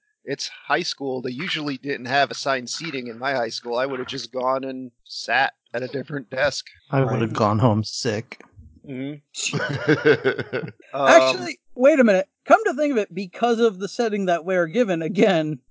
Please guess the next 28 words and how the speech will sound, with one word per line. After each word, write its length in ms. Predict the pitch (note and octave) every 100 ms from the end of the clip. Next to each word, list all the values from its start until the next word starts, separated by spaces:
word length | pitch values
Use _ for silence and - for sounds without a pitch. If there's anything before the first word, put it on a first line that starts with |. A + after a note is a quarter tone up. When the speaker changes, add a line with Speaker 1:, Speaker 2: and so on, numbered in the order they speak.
| _
Speaker 5:
uh, 440 | E3 D#3+ E3 -
since 320 | - G3+ G#3
they're 280 | - G#3+ A3
the 140 | F#3 E3+
dragons, 960 | B2+ C#3+ E3 F#3+ B3+ C4+ C#4+ - - -
that 80 | G#3+
Speaker 1:
Yep. 80 | B3+
Speaker 5:
would 140 | B3
be 100 | C4
more 260 | A3+ A3 A3
like 260 | G#3+ F#3+ _
saying 340 | - G#3+ G#3+
that 160 | G3+ G3
your 400 | F3 F3+ F3 D#3+ -
team 260 | - G3
mascot 540 | F3 E3+ E3+ - F3 D3+
was 160 | D#3
a 80 | C3+
poodle. 640 | B2+ - D#3+ C3+ G2+ - _ _
Speaker 2:
I 100 | D#3+
mean, 480 | E3 D#3 D3+ C#3+ D3 _ -
Speaker 3:
There's 140 | C#3
Speaker 2:
any 140 | B3+
Speaker 3:
bulldogs. 160 | - F3 A#2+
Speaker 2:
kind 60 |
of 60 | G#2+
a 100 | F#2
dog. 440 | G#2+ G2+ C3 E3+